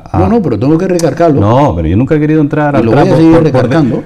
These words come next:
Speaker 1: utilizando una expresión coloquial. Yo nunca he querido
Speaker 2: Sí.
Speaker 1: entrar al trapo porque yo soy muy respetuoso con las demás instituciones porque creo que, mm, como Telde, también tendrá sus dificultades para hacer las cosas. Pero estoy seguro que ellos tampoco tendrán miramiento cuando les,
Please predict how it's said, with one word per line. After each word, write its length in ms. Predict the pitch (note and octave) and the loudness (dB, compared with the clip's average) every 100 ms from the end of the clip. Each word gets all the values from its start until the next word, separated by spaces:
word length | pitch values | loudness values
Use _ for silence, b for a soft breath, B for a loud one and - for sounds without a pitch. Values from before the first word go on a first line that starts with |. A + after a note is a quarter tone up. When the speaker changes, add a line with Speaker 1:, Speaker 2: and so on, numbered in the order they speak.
| - | -4
Speaker 1:
utilizando 520 | A#2+ C3 B2+ D#3+ D#3+ | -2 0 -2 -2 0
una 100 | E3 | 0
expresión 320 | D#3 D3+ C#3+ D3+ | 0 0 0 0
coloquial. 380 | D3 C3+ A#2 G#2+ | 0 0 0 0
Yo 80 | E3+ | -2
nunca 160 | F#3+ | -4
he 20 | |
querido 160 | F3+ F#3+ | -4 -2
Speaker 2:
Sí. 60 | F3 | -2
Speaker 1:
entrar 200 | F3+ F3 | 0 0
al 120 | D#3 | -2
trapo 320 | F3 F#3 F3 | -2 -6 -6
porque 240 | D#3 A2+ G#2 | -6 -4 -2
yo 100 | B2+ | -2
soy 160 | C#3+ E3+ | -4 -4
muy 100 | E3+ | -4
respetuoso 600 | D3+ - D3+ F3 F#3 A3 | -4 -4 -4 -6 -6 -6
con 100 | - | -4
las 80 | G#2+ | -4
demás 220 | C3+ D3+ | -4 -4
instituciones 580 | D3+ D#3+ C#3 - E3 D#3+ | -4 -6 -8 -6 -6 -4
porque 320 | - - F2 | -8 -8 -6
creo 340 | A2 D#3 E3 C#3+ | -2 -2 -2 -6
que, 260 | D#2 D#2+ - | -8 -10 -12
mm, 440 | F#2+ F2 E2 E2+ | -10 -8 -6 -8
como 260 | D2+ F2 E2 | -8 -8 -4
Telde, 340 | A#2 C#3+ B2 | -2 -2 -4
también 300 | B2+ F2+ G#2+ | -6 -6 -4
tendrá 240 | B2+ A#2 C3 | -4 -6 -6
sus 120 | C3+ | -8
dificultades 600 | B2 A#2+ G2+ D#2+ F2+ F2 | -8 -8 -8 -8 -10 -10
para 180 | F2 E2 | -12 -12
hacer 140 | D#2 | -10
las 120 | D#2+ - | -12 -12
cosas. 280 | D#2+ - - b b b b b b b b b | -16 -18 -20 b b b b b b b b b
Pero 140 | - F#2 | -12 -8
estoy 180 | - | -8
seguro 380 | E2+ E2+ F2+ B2 | -6 -4 -4 -4
que 100 | F2 | -4
ellos 180 | E2+ E2+ | -4 -4
tampoco 560 | F#2+ E2 F#2 G#2+ B2+ C3 | -4 -4 -4 -4 -6 -4
tendrán 320 | B2 A#2+ C3+ | -6 -4 -4
miramiento 480 | A#2 F2+ G2+ A2+ E2+ | -4 -2 -4 -4 -6
cuando 200 | E2+ E2+ | -6 -6
les, 180 | E2 | -8